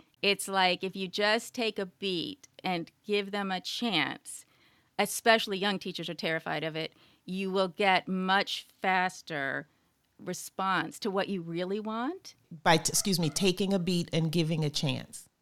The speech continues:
Speaker 1: They're afraid. They're afraid. I mean, maybe there's some really older teachers in the South who've been forever, but today's crop at the peer institutions, these young people, they <laughs> are progressives, you know? And
Speaker 2: The
Speaker 1: to
Speaker 2: mama
Speaker 1: come
Speaker 2: bear
Speaker 1: into
Speaker 2: in me wants to be like, "That is not my problem.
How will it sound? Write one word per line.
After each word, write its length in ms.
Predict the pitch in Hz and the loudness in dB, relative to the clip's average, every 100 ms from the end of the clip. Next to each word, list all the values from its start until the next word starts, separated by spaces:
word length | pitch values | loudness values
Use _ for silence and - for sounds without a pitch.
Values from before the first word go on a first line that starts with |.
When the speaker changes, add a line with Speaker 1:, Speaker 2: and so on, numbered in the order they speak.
| _ - | _ -2
Speaker 1:
They're 160 | 202 | 0
afraid. 460 | 202 - 180 180 156 - | 0 0 0 0 -4 -4
They're 120 | 190 | -6
afraid. 480 | 180 - 160 151 - - _ - 214 | -4 -6 -6 -6 -10 -16 _ -8 -2
I 80 | 220 | 0
mean, 160 | 226 | 0
maybe 240 | 233 262 269 | 2 2 2
there's 160 | 220 | 0
some 140 | 202 196 | -2 -4
really 200 | 196 196 | -4 -2
older 420 | 196 196 214 220 214 | 0 0 0 -2 -4
teachers 580 | - 220 233 220 214 196 | -6 -4 0 2 2 -2
in 80 | |
the 100 | 165 | -6
South 400 | 143 214 226 226 | 0 6 8 6
who've 100 | 220 | 4
been 160 | 196 196 | -2 -2
forever, 520 | - 208 208 220 214 - - - | -2 0 2 2 -2 -6 -18 -2
but 140 | 233 233 | 0 2
today's 540 | 254 220 254 285 294 | 0 2 4 4 2
crop 400 | - 247 220 220 | -2 2 4 4
at 100 | 202 | 2
the 60 | 190 | -4
peer 280 | - 247 226 | -2 2 2
institutions, 960 | 196 - 180 220 214 214 165 147 143 - _ _ _ - | 2 -4 -4 -2 -2 -2 -4 -6 -10 -14 _ _ _ -2
these 200 | 285 208 | 0 2
young 220 | 214 220 | 2 0
people, 460 | - 202 196 202 190 | 0 -2 0 0 0
they 260 | 220 247 | 0 2
<laughs> 20 | 226 | 0
are 60 | - - | -2 -8
progressives, 800 | - - 190 165 170 - - 185 | -8 -6 -2 -2 -2 -6 -10 -8
you 140 | 190 190 | -8 -4
know? 360 | 185 190 220 - - - _ | -2 -4 -6 -12 -20 -20 _
And 140 | 208 208 | 2 6
Speaker 2:
The 60 | |
Speaker 1:
to 60 | 233 | 10
Speaker 2:
mama 320 | 247 277 440 | 12 12 12
Speaker 1:
come 80 | 247 | 10
Speaker 2:
bear 240 | 277 277 | 12 12
Speaker 1:
into 120 | 269 | 10
Speaker 2:
in 40 | 247 | 8
me 160 | 247 | 6
wants 360 | 240 220 220 - | 6 6 4 2
to 100 | 226 | 0
be 120 | 208 | 4
like, 200 | 208 196 | 6 6
"That 160 | 202 269 | 8 6
is 180 | 370 151 | 6 4
not 320 | 170 170 226 | 6 8 8
my 140 | 220 226 | 6 6
problem. 600 | - 214 247 196 143 | 8 8 8 4 2